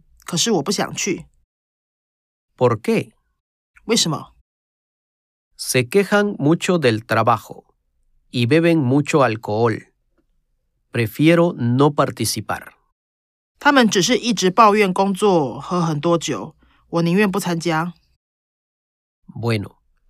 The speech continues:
Speaker 2: ¿por qué no sales con tus compañeros de universidad?
Speaker 1: 嗯，那为什么不找你大学的朋友出去呢？
Speaker 2: Todos están muy ocupados con sus hijos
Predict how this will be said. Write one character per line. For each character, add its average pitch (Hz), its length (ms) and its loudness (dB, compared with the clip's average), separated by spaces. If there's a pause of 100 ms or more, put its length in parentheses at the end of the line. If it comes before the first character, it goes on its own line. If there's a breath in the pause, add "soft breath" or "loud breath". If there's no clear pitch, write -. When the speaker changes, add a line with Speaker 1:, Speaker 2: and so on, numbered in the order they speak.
(580)
Speaker 2:
¿por 107 200 -4
qué 120 140 0
no 123 140 2
sales 131 480 2
con 107 340 -4
tus 104 220 -6
compañeros 107 720 -2
de 117 220 -2
universidad? 104 880 -6 (840)
Speaker 1:
嗯， 185 880 2
那 294 140 6
为 320 140 6
什 262 100 2
么 214 120 4
不 226 100 2
找 196 220 6
你 165 100 -2
大 220 220 4
学 175 160 -2
的 165 80 0
朋 170 180 -4
友 175 160 2
出 - 160 -6
去 226 200 -4
呢？ 214 260 -2 (1300)
Speaker 2:
Todos 185 420 4
están 139 500 2
muy 147 340 2
ocupados 113 800 -2 (460)
con 107 240 -2
sus 98 320 -10
hijos 135 600 -2